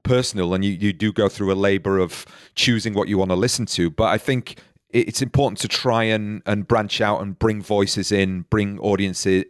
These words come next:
audiences in that maybe your, or bring speakers in that maybe your own audience won't have heard before. And obviously that's,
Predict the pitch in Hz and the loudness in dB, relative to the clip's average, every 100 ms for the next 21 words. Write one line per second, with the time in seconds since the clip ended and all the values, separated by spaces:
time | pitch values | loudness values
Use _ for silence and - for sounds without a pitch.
0 | - _ - _ 117 110 104 - 104 104 | -10 _ -20 _ -4 0 0 -2 -2 -2
1 | 101 107 117 135 131 110 107 101 104 104 | 0 -2 0 0 0 0 -2 0 2 2
2 | 98 95 - - - 95 127 - - 131 | 2 0 -6 -12 -4 0 0 -2 0 0
3 | - 87 95 95 95 - 110 107 104 104 | 2 0 0 0 -2 0 0 0 0 -2
4 | 98 104 104 101 101 95 95 101 131 135 | 0 2 2 0 0 -2 -6 -2 0 0
5 | 92 - 87 80 76 - 80 78 - - | -2 -2 -2 -2 -8 -4 -4 -4 -12 -10
6 | - 135 131 123 110 107 - - - - | 0 0 0 -2 0 0 0 -2 -4 -6